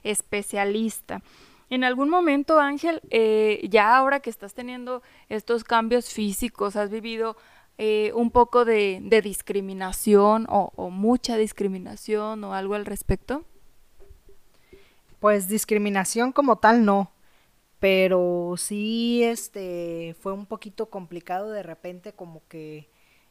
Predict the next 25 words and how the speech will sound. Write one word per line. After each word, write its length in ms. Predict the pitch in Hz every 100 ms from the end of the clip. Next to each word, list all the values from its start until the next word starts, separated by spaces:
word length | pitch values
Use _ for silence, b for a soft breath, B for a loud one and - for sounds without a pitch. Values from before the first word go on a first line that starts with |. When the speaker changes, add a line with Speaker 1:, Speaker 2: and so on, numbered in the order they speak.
| _
Speaker 2:
este, 960 | - 165 160 - 165 156 156 156 156 151 b b _ _
darle 380 | - 185 185 220
a 60 | 233
conocer 460 | 196 170 - 190
a 200 | 214 214
muchas 400 | 180 170 185 226
personas 680 | 214 180 165 190 196 233 - -
que 420 | 175 160 156 156 b b b _
mi 140 | 185
pronombre 840 | 175 185 180 170 175 190 208 202 190
era 440 | 190 190 185 175 160
él, 320 | 180 208 277 _ _ _ _
que 480 | - 170 165 160 160 -
tenían 260 | 175 170
que 140 | 175 202
hablarme 320 | 190 185 196
en 60 |
masculino. 680 | 190 180 - 175 180 202 190 b b b b
Entonces, 680 | 180 180 190 190 185 208 196
a 80 | 180
veces 580 | 185 185 208 - - -
las 240 | 170 170
personas 680 | - 180 170 190 190 208 196
como 300 | - 180 165
que 420 | - 170 170 165